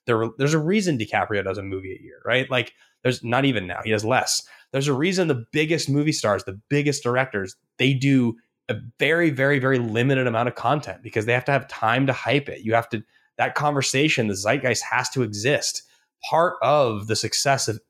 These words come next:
any intellectual property whatsoever is the hype. The hype has to be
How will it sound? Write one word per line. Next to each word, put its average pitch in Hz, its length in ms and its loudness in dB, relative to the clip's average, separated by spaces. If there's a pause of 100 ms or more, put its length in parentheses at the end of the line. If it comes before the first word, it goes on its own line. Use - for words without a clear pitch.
(100)
any 165 360 2
intellectual 127 420 2
property 117 480 0
whatsoever 143 1080 0 (680)
is 170 280 2
the 139 80 4
hype. 175 340 0 (420)
The 117 60 2
hype 170 160 0
has 139 300 0
to 160 80 2
be 139 80 4